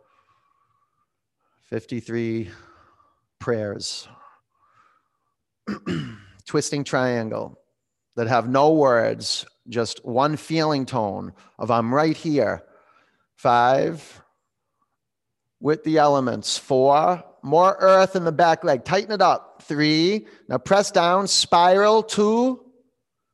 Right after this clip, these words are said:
chaturanga. Yes, yes. Upward dog. Downward dog. It's all good.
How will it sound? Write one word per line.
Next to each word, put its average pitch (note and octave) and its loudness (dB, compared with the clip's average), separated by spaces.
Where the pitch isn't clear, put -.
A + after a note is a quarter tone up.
chaturanga. D3+ 2
Yes, A#2+ -2
yes. - -8
Upward F#3+ 4
dog. D3+ 4
Downward E3+ 4
dog. C3+ 6
It's C3+ -10
all D#3 2
good. D#3 4